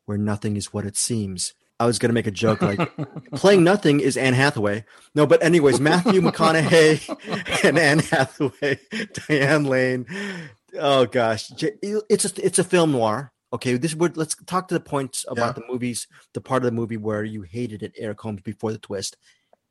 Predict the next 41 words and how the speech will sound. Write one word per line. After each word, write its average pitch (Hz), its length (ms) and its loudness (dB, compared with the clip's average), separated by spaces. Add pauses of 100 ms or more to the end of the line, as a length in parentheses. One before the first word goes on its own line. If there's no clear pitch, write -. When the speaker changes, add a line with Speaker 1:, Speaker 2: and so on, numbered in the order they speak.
Speaker 1:
It's 156 180 0
a 175 60 4
noir 135 720 4 (160)
set 135 300 2
on 135 120 2
a 135 60 2
boat, 113 460 0 (200)
set 139 260 2
in 139 60 0
this 131 140 -2
tropical, 135 760 -2 (120)
sunny 131 760 0 (500)
island 131 360 0
resort 123 340 0
area. 131 380 4
I 123 100 0
don't 117 160 -6
know. 117 220 -4
It's 120 200 -8
set - 300 -4
somewhere. 117 540 0 (260)
It's - 180 -4
in, 156 220 0 (140)
it 165 220 -2 (180)
has 247 260 2
a 226 60 4
lot 185 180 4
of 175 60 2
s-, - 240 -4
it's 180 120 0
sunshine 180 720 2 (260)
noir. 117 540 2 (460)
Speaker 2:
Yes. 92 340 -6
Speaker 3:
Yeah. 107 240 -4
Speaker 1:
On 190 140 4
a 180 80 6
base 208 420 4
level, 220 680 0
Bruce, 185 300 -4
were 190 120 2
you 185 120 -2